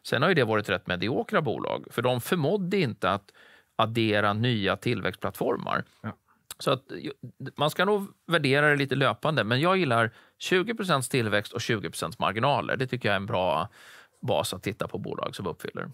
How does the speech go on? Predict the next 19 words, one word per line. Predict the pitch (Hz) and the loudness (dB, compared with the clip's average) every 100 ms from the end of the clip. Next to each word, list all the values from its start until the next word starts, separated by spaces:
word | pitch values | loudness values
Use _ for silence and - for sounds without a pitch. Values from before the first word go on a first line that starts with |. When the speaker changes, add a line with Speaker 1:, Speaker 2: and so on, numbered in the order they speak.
| - | -2
Speaker 2:
Ja, | |
men | 143 175 | 0 2
det | 214 | 2
är | |
snyggt. | 202 123 - | 0 -2 0
Det | 156 | 2
är | 185 | 4
väl | 180 | 4
den | 170 | 4
där | 143 | 2
fyrtio | 160 - 127 117 - | 0 0 0 0 -4
procent. | - 135 123 | -2 -2 2
Speaker 1:
Fyrtio, | 113 67 - | 2 2 0
den | 143 | 0
tycker | 226 220 160 | 0 2 2
jag | 131 | 4
är | 123 | 2
rätt | 107 - | 0 -4
sund. | - - | -6 -6